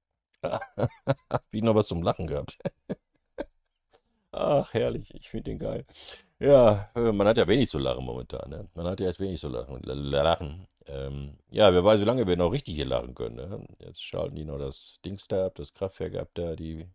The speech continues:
Bekloppten. Ja, äh, ja, man darf ja nichts darüber sagen. Ich habe, ich habe die Tage immer wieder diskutiert. Hm, du wirst hier echt am Pranger gestellt, ohne Scheiß, ja? Du,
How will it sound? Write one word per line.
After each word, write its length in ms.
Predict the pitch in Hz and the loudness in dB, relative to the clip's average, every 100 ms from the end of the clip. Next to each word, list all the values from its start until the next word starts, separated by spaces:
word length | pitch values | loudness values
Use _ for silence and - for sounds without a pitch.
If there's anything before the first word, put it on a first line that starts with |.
| - | -20
Bekloppten. 580 | 87 - 90 _ 87 87 _ _ _ _ _ _ _ _ _ - | -16 -14 -14 _ -14 -14 _ _ _ _ _ _ _ _ _ -16
Ja, 380 | 50 - 71 - _ _ _ _ _ _ | -12 -12 -14 -20 _ _ _ _ _ _
äh, 320 | 71 71 69 62 - _ _ - | -10 -8 -8 -10 -20 _ _ 2
ja, 180 | 95 | 4
man 120 | 92 92 | 8 10
darf 180 | 135 | 12
ja 100 | 131 | 12
nichts 160 | 120 127 | 8 6
darüber 360 | 123 110 113 98 | 2 6 6 8
sagen. 260 | 127 160 | 8 6
Ich 80 | 101 | 4
habe, 140 | 135 | 4
ich 140 | 117 107 | 4 2
habe 120 | 160 | 2
die 120 | 117 | 0
Tage 240 | 117 190 175 | 0 0 0
immer 140 | 143 | 0
wieder 160 | 151 135 | 2 0
diskutiert. 840 | 151 - 101 - - 123 - - _ | -4 -6 -8 -6 -4 -4 -4 -10 _
Hm, 480 | - 107 113 113 113 _ _ _ _ _ - - - _ _ _ _ - - - - | -10 -6 -4 -4 -6 _ _ _ _ _ -20 -20 -20 _ _ _ _ -20 -20 -20 -10
du 240 | 104 107 | 0 2
wirst 160 | 135 - | 2 2
hier 120 | 135 | -2
echt 160 | 139 151 | -2 -2
am 120 | 143 | -2
Pranger 320 | 180 185 92 | -2 0 -2
gestellt, 360 | 82 - 80 78 | -2 -4 -4 -4
ohne 220 | 117 139 | -4 -4
Scheiß, 380 | - 180 - - | -4 -4 -4 -4
ja? 200 | 107 - | -4 -4
Du, 220 | 110 | -8